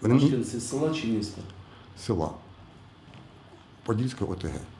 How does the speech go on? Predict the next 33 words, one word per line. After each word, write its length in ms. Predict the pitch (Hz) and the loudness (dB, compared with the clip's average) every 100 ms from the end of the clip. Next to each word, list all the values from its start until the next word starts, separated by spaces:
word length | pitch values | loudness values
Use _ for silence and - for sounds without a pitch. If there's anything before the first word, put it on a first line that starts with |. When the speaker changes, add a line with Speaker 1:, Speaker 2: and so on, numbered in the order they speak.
| - - - - - - - - - - - | -20 -20 -20 -20 -18 -16 -16 -16 -18 -6 0
Speaker 1:
Е, 40 | |
зараз 280 | 95 147 143 | 6 6 8
зима, 380 | 120 135 170 175 - - - | 8 8 8 6 0 -14 -4
і 60 | 107 | 2
їм 260 | 110 127 135 | 6 8 8
це 60 | |
потрібно 400 | 110 110 104 104 | 6 4 6 6
дрова. 320 | 87 82 71 52 - - - - | 4 0 0 -6 -12 -16 -16 4
Вони 160 | 131 | 6
запитують, 300 | 160 170 165 | 6 6 4
які 220 | 117 107 151 | 2 4 4
дрова 300 | 135 143 110 | 8 8 8
вони 160 | 104 | 8
можуть 240 | 107 113 98 | 6 4 4
збирати. 460 | 92 95 78 - - - - - - - - - - | 4 6 4 0 -10 -12 -16 -18 -18 -16 -16 -16 -4
От 140 | 101 117 | 0 2
які 240 | 110 131 98 - - - - | 6 6 6 -2 -12 -6 6
можна 280 | 151 120 | 6 8
там 220 | 107 98 90 90 | 6 6 4 0
ва-, 180 | 90 101 | 4 8
вальожники, 680 | 117 127 143 110 113 101 | 10 12 10 10 6 4
там, 140 | 110 92 | 4 4
або 160 | 95 | 6
які, 240 | 107 - 123 - - | 4 6 4 4 0
які 220 | 113 123 | 6 8
розміри 500 | 117 131 104 104 104 | 10 10 8 6 6
др-, 260 | 101 107 123 | 4 4 6
дрів, 320 | 120 185 196 | 8 6 8
дров 300 | 110 196 226 - - | 10 10 10 0 -2
вони 140 | 113 110 | 4 8
можуть 220 | 135 117 | 8 8
збирати, 320 | 113 143 156 | 10 10 10
аби 180 | 110 | 8